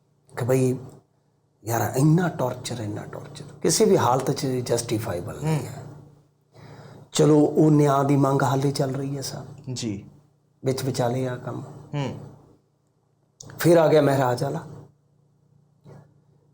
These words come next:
Speaker 1: ਕੱਲ੍ਹ ਦਾ ਇਹ ਵੀ ਜਿਹੜਾ ਤੁਸੀਂ ਮੁੱਦਾ ਛੁਇਆ, ਇਹ ਵੀ ਬੜਾ ਚਰਚਿਤ ਹੈ।
Speaker 2: ਹੂੰ,
Speaker 1: ਇਹ
Speaker 2: ਬਿਲਕੁਲ।
Speaker 1: ਵੀ ਬਠਿੰਡੇ ਏਰੀਏ 'ਚ
Speaker 2: ਜੀ।
Speaker 1: ਆ ਗਿਆ।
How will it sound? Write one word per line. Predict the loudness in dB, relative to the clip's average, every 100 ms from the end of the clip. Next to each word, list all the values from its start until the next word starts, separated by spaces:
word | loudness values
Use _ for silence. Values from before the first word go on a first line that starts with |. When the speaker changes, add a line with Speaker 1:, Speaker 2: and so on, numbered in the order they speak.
| -2
Speaker 1:
ਕੱਲ੍ਹ | 2 4
ਦਾ | 6 6 4 4
ਇਹ | 6
ਵੀ | 8 8 8
ਜਿਹੜਾ | 6 6
ਤੁਸੀਂ | 2 0 0
ਮੁੱਦਾ | 2 0 0
ਛੁਇਆ, | 0 -2 -2
ਇਹ |
ਵੀ | -2
ਬੜਾ | 0 0 0
ਚਰਚਿਤ | -2 -8 -10 -14 -12
ਹੈ। | -8 -6
Speaker 2:
ਹੂੰ, | -4
Speaker 1:
ਇਹ | -2
Speaker 2:
ਬਿਲਕੁਲ। | 2 6
Speaker 1:
ਵੀ | 6
ਬਠਿੰਡੇ | 6 4 4 6 6
ਏਰੀਏ | 4 0
'ਚ | -2
Speaker 2:
ਜੀ। | 0 -2
Speaker 1:
ਆ | -2
ਗਿਆ। | -6